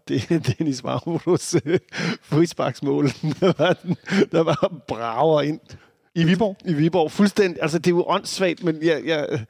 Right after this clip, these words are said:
Speaker 1: jeg, jeg tabte, øh, bogstaveligt talt, øh, alt, hvad jeg havde i hænderne, da jeg så det. Det var det, ja. Så det, det var sådan en, øh, jo, det var bare et vanvittigt mål. Det er jo ikke specielt godt måske, men det er bare
Speaker 2: Jeg kan afsløre,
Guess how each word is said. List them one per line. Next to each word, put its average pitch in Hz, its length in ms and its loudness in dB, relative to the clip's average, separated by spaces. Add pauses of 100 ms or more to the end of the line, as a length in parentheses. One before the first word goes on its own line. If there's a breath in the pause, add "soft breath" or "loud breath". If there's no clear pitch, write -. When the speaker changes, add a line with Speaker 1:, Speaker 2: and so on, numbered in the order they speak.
(760 loud breath)
Speaker 1:
jeg, 139 160 0
jeg 131 160 -2
tabte, - 400 -8
øh, 131 120 -2
bogstaveligt 131 440 -6
talt, 123 320 -6
øh, 104 680 -6 (100)
alt, - 280 -8
hvad 131 100 -8
jeg 123 100 -6
havde 131 140 -4
i 131 40 -4
hænderne, 127 340 -6
da 127 60 -12
jeg 127 80 -8
så 127 220 -12
det. 135 80 -16 (260)
Det 143 120 -4
var 120 140 -2
det, 120 280 -6
ja. 117 120 -6 (140)
Så 147 120 -4
det, 185 320 0
det 185 100 2
var 190 80 2
sådan 180 220 0
en, 165 60 0
øh, 143 280 4
jo, 143 180 0
det - 380 -12
var 147 60 -6
bare 107 180 -8
et 101 80 -20
vanvittigt 120 360 -4
mål. 120 200 -8
Det - 320 -20
er - 40 -10
jo 139 40 2
ikke 160 80 0
specielt 156 320 -2
godt 131 220 -6
måske, 131 360 -6
men 143 120 -2
det - 120 -16 (100)
er 175 40 -10 (140)
bare - 80 -4 (100)
Speaker 2:
Jeg 147 120 0
kan 151 80 2
afsløre, 143 680 2